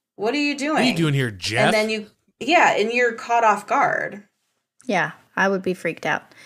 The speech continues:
Speaker 3: And then the fact that, I hope it just, I hope it haunted him when she said, "I know you,"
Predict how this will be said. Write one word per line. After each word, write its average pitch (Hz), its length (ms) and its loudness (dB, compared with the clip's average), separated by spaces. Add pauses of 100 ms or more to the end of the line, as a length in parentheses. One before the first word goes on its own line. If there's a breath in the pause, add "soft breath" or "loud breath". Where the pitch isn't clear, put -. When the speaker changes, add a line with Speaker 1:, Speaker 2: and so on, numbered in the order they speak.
(120 loud breath)
Speaker 3:
And 220 100 2
then 214 100 4
the 208 60 2
fact 208 280 2
that, - 240 0
I 269 140 6
hope 220 180 2
it 202 120 2
just, - 280 -8
I 196 140 -2
hope 190 240 -2
it 170 80 -2
haunted 170 340 -2
him 180 160 -2
when - 120 -2
she - 160 -6
said, 185 200 -4
"I 262 180 0
know 208 240 0
you," - 360 -6